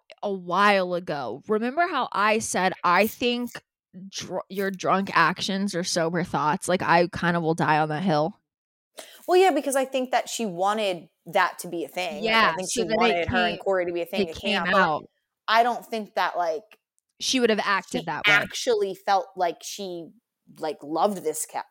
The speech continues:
Speaker 2: guy. I don't know. I mean
Speaker 1: Yeah, yeah, yeah. Yeah.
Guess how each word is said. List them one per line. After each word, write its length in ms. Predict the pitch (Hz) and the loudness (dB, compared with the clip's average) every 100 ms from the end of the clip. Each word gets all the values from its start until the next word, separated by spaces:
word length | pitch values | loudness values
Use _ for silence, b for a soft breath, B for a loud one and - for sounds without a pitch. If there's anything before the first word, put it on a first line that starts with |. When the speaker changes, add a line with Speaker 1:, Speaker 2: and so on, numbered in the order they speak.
| 165 | -6
Speaker 2:
guy. 320 | 151 131 147 | -4 -4 -8
I 60 | 226 | -4
don't 160 | 370 | -2
know. 320 | 339 349 151 170 | 2 4 2 -2
I 80 | |
mean 280 | 175 180 180 220 | -2 -4 -4 0
Speaker 1:
Yeah, 180 | 233 | 2
yeah, 240 | 226 190 175 | 2 0 -2
yeah. 240 | 139 156 - _ _ _ | -8 -14 -18 _ _ _
Yeah. 280 | 220 233 226 | 2 4 4